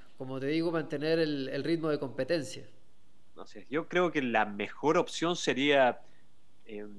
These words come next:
Speaker 2: tener los titulares, o por lo menos, eh, la columna vertebral hasta los sesenta minutos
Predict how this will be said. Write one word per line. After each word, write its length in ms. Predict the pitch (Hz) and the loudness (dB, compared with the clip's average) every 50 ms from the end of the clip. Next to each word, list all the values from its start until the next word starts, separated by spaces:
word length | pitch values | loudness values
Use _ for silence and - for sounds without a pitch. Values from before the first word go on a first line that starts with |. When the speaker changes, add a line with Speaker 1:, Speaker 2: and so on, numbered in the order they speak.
| - - - | -12 -8 -4
Speaker 2:
tener 260 | - 120 131 151 151 | -2 2 4 4 4
los 160 | 160 151 135 | 4 2 2
titulares, 640 | - 151 127 131 135 147 156 156 143 143 156 156 - | 0 -4 -4 0 4 4 6 6 6 4 2 2 0
o 140 | 135 131 - | -4 -4 -2
por 120 | - 120 113 | -2 -4 -4
lo 80 | 110 113 | -2 -2
menos, 460 | 120 131 135 135 131 123 - - - | 0 0 2 2 2 0 0 -4 -6
eh, 200 | 123 117 117 113 107 | -4 -4 -4 -4 -4
la 260 | 110 113 110 110 - | -6 -6 -6 -6 -6
columna 380 | - - 120 123 135 143 143 135 | -4 -2 0 0 0 2 4 4
vertebral 840 | 127 123 123 117 - - - 120 110 110 117 127 135 139 147 156 - | 6 6 4 4 2 0 -2 0 0 2 4 6 6 6 6 4 2
hasta 220 | 123 123 - 120 | 0 2 2 0
los 120 | 110 107 - | 0 0 -2
sesenta 420 | - 110 - - 151 147 - 160 | -4 -6 -2 -2 -2 2 4 4
minutos 500 | 147 151 160 165 156 - 156 180 - - | 4 4 2 2 2 0 0 -2 -2 -8